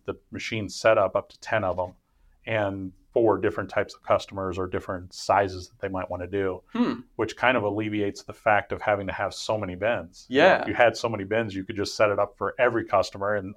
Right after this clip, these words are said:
Speaker 1: only the bins for them you would pull out of it. But now you could have a smaller machine with a recipe system and just stop, change the recipe to the other recipe, and you're ready to run for another customer.
Speaker 2: Interesting. So, and
Speaker 1: So
Speaker 2: you're saying that's like, you know, somebody wants to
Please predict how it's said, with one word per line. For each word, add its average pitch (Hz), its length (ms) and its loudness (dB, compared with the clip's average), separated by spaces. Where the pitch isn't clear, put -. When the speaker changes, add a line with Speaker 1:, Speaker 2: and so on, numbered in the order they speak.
Speaker 1:
only 107 220 -2
the 95 100 -6
bins 101 400 -2
for - 120 -6
them 101 400 0
you 104 100 -4
would 95 160 -4
pull 95 160 0
out 107 160 6
of 90 80 -2
it. 90 180 -8
But 101 400 4
now 110 280 4
you 101 140 -2
could 98 120 0
have 98 160 4
a 90 60 -4
smaller 117 460 4
machine 98 440 -8
with 90 140 -8
a 95 40 -4
recipe 101 420 2
system 104 440 -6
and 98 120 -6
just - 380 -8
stop, - 500 2
change 110 260 -2
the 101 80 -2
recipe 101 320 0
to - 100 -8
the 98 120 0
other 98 160 0
recipe, 101 380 -2
and 104 80 -4
you're 92 100 -4
ready 98 200 0
to 92 60 -4
run 95 200 -4
for 101 120 -6
another 92 220 -4
customer. - 440 -6
Speaker 2:
Interesting. 104 680 0
So, 120 400 4
and 123 100 2
Speaker 1:
So 127 40 0
Speaker 2:
you're 139 120 4
saying 117 380 2
that's 101 240 0
like, 92 240 2
you 104 120 -4
know, 90 240 -2
somebody 101 300 -2
wants 95 300 -2
to 87 260 -4